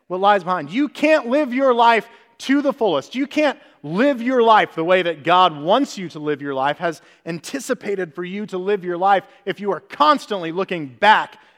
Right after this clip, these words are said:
at what has already happened. You can't.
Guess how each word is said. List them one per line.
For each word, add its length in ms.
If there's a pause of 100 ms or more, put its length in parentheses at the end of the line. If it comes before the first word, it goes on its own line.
at 140
what 200 (200)
has 100
already 500
happened. 320 (1800)
You 100
can't. 340